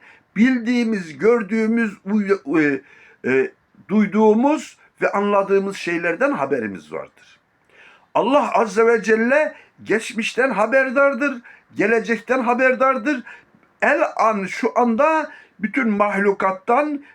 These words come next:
dünyadan, semavattan ve dünyalardan Allah Azze ve Celle haberdardır kardeşlerim. Öyleyse bir mümin ne yapmalıdır? Kesinlikle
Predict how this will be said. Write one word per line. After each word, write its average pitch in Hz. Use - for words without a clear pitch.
dünyadan, 202
semavattan 190
ve 196
dünyalardan 202
Allah 190
Azze 170
ve 151
Celle 165
haberdardır 147
kardeşlerim. 90
Öyleyse 180
bir 226
mümin 190
ne 226
yapmalıdır? 196
Kesinlikle 240